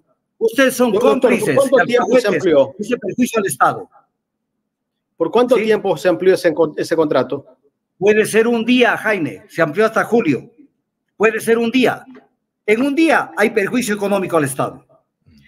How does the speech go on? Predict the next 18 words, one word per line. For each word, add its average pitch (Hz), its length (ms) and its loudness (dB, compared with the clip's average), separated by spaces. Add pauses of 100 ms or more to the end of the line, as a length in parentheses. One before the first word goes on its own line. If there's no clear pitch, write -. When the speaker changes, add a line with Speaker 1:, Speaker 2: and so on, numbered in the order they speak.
(140)
Speaker 1:
Divida 254 380 4
Speaker 2:
Son 202 100 4
millones. 214 280 4
Speaker 1:
ciento 247 220 2
cin-, 185 240 -8 (280)
divi-, 247 360 0
divida 220 460 0
ciento 247 460 -4
cincuenta 208 540 -2
millones 190 460 0
de 156 100 0
dólares 202 520 0 (1200)
para 208 440 2 (140)
trescientos 202 540 -4
sesenta 160 300 -8
y 196 120 -8
cinco 208 180 -4
días 240 400 0